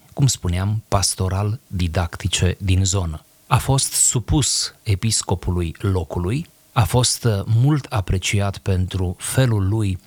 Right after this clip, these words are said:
uh, smerit și profund de a sluji, iar în anul trei sute șaizeci și trei, când împăratul Iovian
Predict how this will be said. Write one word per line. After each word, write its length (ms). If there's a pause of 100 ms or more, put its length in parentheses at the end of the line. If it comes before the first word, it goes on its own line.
(140)
uh, 400
smerit 720 (160)
și 580
profund 680
de 100
a 80
sluji, 500 (260)
iar 180
în 100
anul 300
trei 220
sute 260
șaizeci 380
și 120
trei, 280
când 220
împăratul 520
Iovian 680